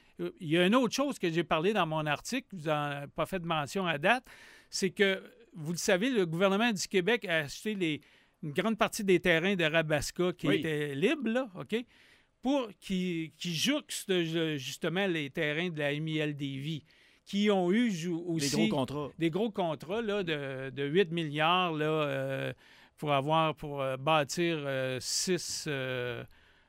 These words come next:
Speaker 1: euh, six ou sept, euh,
Speaker 2: Navires.
Speaker 1: brise-glaces, là,
Speaker 2: Ouais.
Speaker 1: OK, euh, euh, du gouvernement fédéral. Donc, ils ont eu déjà le mandat pour la conception, là, de,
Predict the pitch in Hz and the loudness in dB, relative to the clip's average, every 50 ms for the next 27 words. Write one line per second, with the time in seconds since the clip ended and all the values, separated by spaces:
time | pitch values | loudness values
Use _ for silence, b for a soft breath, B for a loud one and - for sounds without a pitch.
0 | b - 139 135 123 120 120 120 127 120 123 139 - - - 196 165 - - 151 | b -14 -12 -12 -10 -10 -10 -10 -10 -10 -12 -10 -8 -6 -4 -4 -4 -4 -4 -6
1 | 135 - - 175 170 165 - _ - 147 135 127 127 127 123 123 127 135 143 151 | -4 -2 0 0 0 0 -2 _ -8 -6 -4 -4 -4 -4 -6 -6 -8 -10 -12 -14
2 | - - 113 113 113 123 139 151 147 147 147 143 160 151 135 139 156 170 208 247 | -12 -10 -8 -6 -4 -4 -4 -6 -6 -8 -6 -4 -4 -6 -4 -2 0 0 0 0
3 | 233 - - 214 220 226 214 185 151 127 - 214 247 233 b b b b b b | -2 -6 -4 -4 -4 -4 -4 -6 -6 -4 -4 -4 -4 -4 b b b b b b
4 | b b b b - 151 135 135 143 147 127 127 131 127 120 123 127 127 127 131 | b b b b -14 -12 -12 -12 -10 -10 -8 -8 -8 -8 -10 -10 -12 -10 -4 0
5 | 165 156 151 147 156 165 160 151 - - 147 139 135 127 147 170 208 247 247 202 | 0 0 0 0 0 0 0 0 -2 -2 -4 -2 -2 0 2 2 2 2 0 -4
6 | B B B B B B B B - 151 165 185 180 - 185 160 165 180 208 208 | B B B B B B B B -4 -2 0 0 0 0 -2 0 0 0 2 2
7 | 180 180 175 160 202 208 202 196 175 170 175 175 165 160 160 185 202 185 - - | 4 2 4 4 4 4 4 4 2 2 2 2 2 2 0 0 0 0 -2 -4
8 | 160 156 151 139 - 175 170 160 156 - 165 135 - - - 160 160 185 190 175 | -2 -2 -2 -2 -2 -4 -4 -4 -2 -4 -4 -4 -4 -4 -4 -4 -4 -4 -4 -4
9 | 160 156 156 156 139 139 131 | -2 -2 -2 -2 -2 -4 -6